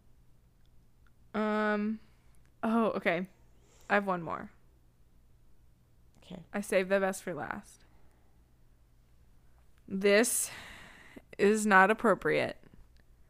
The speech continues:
Speaker 1: And it is in all capital letters.
Speaker 2: Cover your children's ears.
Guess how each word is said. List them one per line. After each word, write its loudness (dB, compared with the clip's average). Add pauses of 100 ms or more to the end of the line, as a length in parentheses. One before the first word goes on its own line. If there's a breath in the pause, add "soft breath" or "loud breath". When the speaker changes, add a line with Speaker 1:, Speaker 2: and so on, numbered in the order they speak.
(1400)
Speaker 1:
And 0
it 0
is 0
in -4
all 2
capital -6
letters. -6 (360)
Speaker 2:
Cover -6
your -4
children's -8
ears. -10